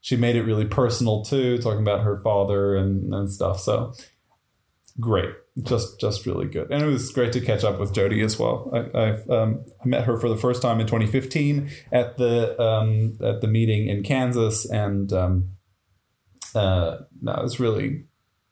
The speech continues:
cool to hear all the stuff that she's doing and, and the incredible amount of work that's going into running Frog I D, which is really insane. Um, but I think for me, probably the best of the keynote talks was by,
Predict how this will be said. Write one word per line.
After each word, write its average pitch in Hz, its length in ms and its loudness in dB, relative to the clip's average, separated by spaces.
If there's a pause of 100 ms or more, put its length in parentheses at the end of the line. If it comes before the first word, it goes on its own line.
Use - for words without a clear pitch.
(260)
cool 101 360 0
to 113 120 -2
hear 107 320 2 (200)
all 175 180 2
the 185 80 -4
stuff 190 220 -2
that 175 100 0
she's 175 240 -2
doing 175 340 0
and, 139 120 0
and 127 340 0
the 117 420 -2 (200)
incredible 151 560 0
amount 135 180 2
of 131 140 -2
work 123 180 0
that's 110 160 -4
going 107 320 0
into 104 180 -2
running 104 380 0
Frog 101 300 0
I 101 120 0
D, - 360 -4
which 117 120 -10
is 110 160 -6
really 101 380 -4 (560)
insane. 110 720 -2 (720)
Um, 110 460 2
but 127 160 0
I 131 120 2
think 226 360 -2
for - 280 -2
me, 165 520 0
probably 170 580 0
the 127 100 0
best 123 480 0
of 123 140 -2
the 127 60 -2
keynote 113 440 0
talks - 400 0
was 107 380 0
by, 107 540 0